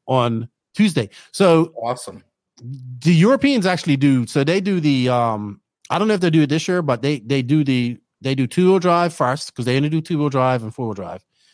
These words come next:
Speaker 1: So they do two-wheel drive first, then f-, then they s-, do a track change, a slight track change, then do four-wheel drive afterwards. So you have a two-wheel drive champion by Wednesday, and then Saturday you'll have a four-wheel drive champion.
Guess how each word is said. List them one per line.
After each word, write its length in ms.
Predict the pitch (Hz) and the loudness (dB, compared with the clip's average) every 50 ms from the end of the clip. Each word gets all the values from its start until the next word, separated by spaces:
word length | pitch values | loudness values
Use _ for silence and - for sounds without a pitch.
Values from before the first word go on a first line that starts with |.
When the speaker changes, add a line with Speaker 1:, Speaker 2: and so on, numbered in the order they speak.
| _ _ _ _ | _ _ _ _
Speaker 1:
So 120 | - 127 | -2 0
they 100 | 123 135 127 | 2 2 2
do 100 | 127 123 | 2 0
two-wheel 380 | - - 185 190 185 185 180 | 0 0 2 2 4 2 2
drive 300 | 165 165 160 156 156 151 - | 2 2 2 2 2 0 0
first, 420 | - 135 127 123 123 - - - _ _ _ _ _ _ _ _ _ _ _ _ - | 0 0 0 -2 -4 -8 -12 -16 _ _ _ _ _ _ _ _ _ _ _ _ -4
then 100 | 123 123 | -4 -4
f-, 200 | 117 - 165 - | -4 -6 -6 -2
then 180 | - 151 156 151 | 2 2 4 4
they 100 | 151 147 | 2 2
s-, 140 | 131 - - _ _ _ _ | 0 -2 -8 _ _ _ _
do 180 | - 175 220 | 4 4 4
a 40 | 269 | 4
track 280 | - - 226 196 175 - | 4 2 0 0 0 0
change, 460 | - - 127 113 107 104 110 - - _ - | 0 0 0 0 0 -4 -8 -10 -14 _ -14
a 60 | 110 | -6
slight 220 | - - 147 151 - | -4 -4 -4 -2 -2
track 200 | - 139 127 - | -2 -2 -2 -2
change, 280 | - 117 113 107 98 | -4 -6 -6 -6 -4
then 140 | 110 117 120 | -4 -4 -2
do 120 | 123 117 | -2 -4
four-wheel 280 | 107 - 147 139 127 120 | -4 -4 -4 -2 -2 -2
drive 240 | 113 113 110 107 104 | -2 -2 -2 -2 -2
afterwards. 360 | 110 113 107 - - 104 - | -2 -2 -2 -4 -6 -10 -10
So 240 | - 117 107 104 101 - _ _ _ _ _ _ | -8 -6 -6 -6 -8 -12 _ _ _ _ _ _
you 80 | - 135 | 2 2
have 120 | 147 143 | 2 2
a 40 | 131 131 | 2 2
two-wheel 260 | - 190 196 190 185 | 2 4 4 4 4
drive 220 | 170 170 170 160 160 | 4 4 2 2 2
champion 320 | - 160 147 143 147 135 | 0 0 2 2 2 2
by 160 | 131 127 127 | 4 2 2
Wednesday, 460 | 120 135 143 143 135 - 143 131 127 | 4 2 2 0 0 0 -2 -2 -2
and 160 | - 110 113 117 | -2 -4 -2 -2
then 180 | 113 110 110 | -2 -2 -2
Saturday 400 | 110 - 139 131 127 127 117 117 | -2 0 0 0 2 2 2 2
you'll 200 | 117 113 110 104 | 2 2 2 2
have 200 | 98 110 107 104 | 2 0 0 0
a 160 | 107 110 107 | -2 -2 -4
four-wheel 360 | 101 - - 131 120 117 110 104 | -4 -2 0 0 2 0 0 -2
drive 260 | 113 107 101 104 101 | -2 -4 -4 -4 -4
champion. 500 | - - 104 101 95 - 92 87 85 | -4 -4 -4 -4 -4 -6 -10 -12 -12